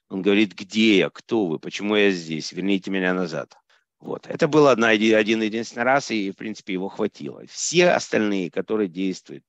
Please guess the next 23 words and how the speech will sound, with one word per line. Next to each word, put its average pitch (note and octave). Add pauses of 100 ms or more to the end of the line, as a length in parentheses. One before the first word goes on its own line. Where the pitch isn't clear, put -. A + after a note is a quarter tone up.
без A#2+
разрешения, F#2
личного F2+
разрешения, D#2
личного F#2
обращения D#2+
человека, D3 (520)
они F#2+
нарушают F#2+ (280)
очень -
серьёзные F#2
законы. F#2+
За D2+
это F#2
есть G#2+
очень E2
серьёзная C#2+
ответственность, - (340)
вплоть C3
до A2
потери F#2+
всех - (540)
талантов. E2+